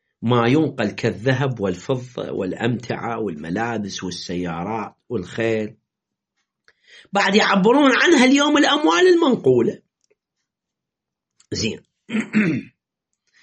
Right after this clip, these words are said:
وما لا ينقل، هذا القسم الثاني، ما لا ينقل، اللي ما ي-، ما لا ينقل كالأراضي والعقارات. <clears throat>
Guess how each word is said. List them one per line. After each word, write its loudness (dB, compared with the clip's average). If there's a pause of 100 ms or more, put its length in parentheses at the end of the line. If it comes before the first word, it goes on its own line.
(1200)
وما 6
لا 6
ينقل، 4 (1200)
هذا 2
القسم 0
الثاني، 0
ما 0
لا 0
ينقل، -6 (260)
اللي 0
ما 2
ي-، 2
ما 4
لا 2
ينقل 2
كالأراضي 0
والعقارات. -2 (280)
<clears throat> 0